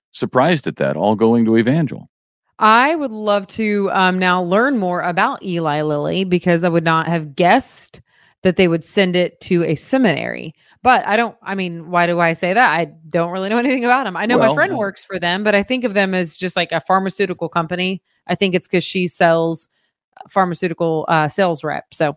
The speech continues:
Speaker 2: anyway.
Speaker 1: Right. It's, it's through the foundation that's been set up, but I, I'd, I'd be curious to know who the, the founders were and the owners, uh, originally, uh, because they probably set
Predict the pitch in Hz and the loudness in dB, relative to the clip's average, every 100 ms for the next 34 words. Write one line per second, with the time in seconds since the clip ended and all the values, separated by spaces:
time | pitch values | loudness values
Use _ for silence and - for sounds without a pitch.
0 | - 165 143 147 - 85 73 - _ _ | -4 -4 -4 -6 0 0 2 -2 _ _
1 | _ _ 117 117 - - - - 226 147 | _ _ 0 0 0 -2 -2 -2 -2 0
2 | - 135 127 120 107 - 87 98 90 90 | 2 2 4 4 2 0 -2 -2 -2 -2
3 | - 90 - 85 80 87 - 85 - 98 | 0 -2 0 2 2 0 0 -2 -2 -4
4 | 76 107 110 - _ _ _ - 165 160 | 0 0 -2 -6 _ _ _ -2 0 0
5 | - 117 110 - 107 101 98 101 104 104 | 2 4 4 2 0 4 4 4 4 4
6 | 87 87 87 80 85 - 117 123 117 98 | 2 2 2 0 -4 0 2 2 2 2
7 | 107 107 104 104 95 85 90 104 117 113 | 4 4 4 2 0 2 4 4 6 4
8 | 110 - - _ _ _ _ 85 87 85 | 2 -2 -12 _ _ _ _ -4 -2 0
9 | 92 117 104 92 78 78 82 - 78 80 | 4 4 2 0 2 2 0 -4 -4 0
10 | 78 76 73 - 85 78 80 101 117 113 | 2 2 -2 -4 -6 -6 0 2 2 0
11 | 98 85 80 73 78 - - 98 90 | -2 -2 -2 -6 -6 -8 -4 -2 -2